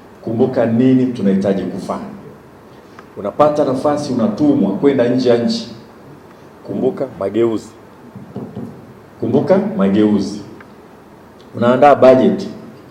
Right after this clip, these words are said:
Kumbuka mageuzi. Tunaomba fedha za ziada. Kumbuka mageuzi. Na makubwa sasa hivi ni haya niliyoyataja. Yako mengine ambayo yanatekelezwa, ajira za walimu na kadhalika. Kimoja,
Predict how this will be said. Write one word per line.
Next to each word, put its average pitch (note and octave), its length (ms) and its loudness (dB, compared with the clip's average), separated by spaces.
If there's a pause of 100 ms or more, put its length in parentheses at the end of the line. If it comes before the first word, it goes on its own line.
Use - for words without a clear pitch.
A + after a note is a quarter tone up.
(380)
Kumbuka C#3 420 0
mageuzi. A2+ 800 2 (880)
Tunaomba C3+ 420 2
fedha D#3 300 4
za B2+ 120 2
ziada. B2 520 4 (760)
Kumbuka B2+ 400 0 (140)
mageuzi. A2+ 640 2 (760)
Na G2+ 80 -2
makubwa D3 500 2
sasa - 240 0
hivi C3+ 200 4
ni G#2 80 0
haya B2 200 2
niliyoyataja. - 600 0 (1800)
Yako B2+ 240 2
mengine A#2 500 0
ambayo G2+ 260 2
yanatekelezwa, F#2 680 -2
ajira A2 240 0
za F#2+ 120 0
walimu F#2+ 260 0
na G#2 80 0
kadhalika. F2+ 340 -2
Kimoja, D3+ 520 0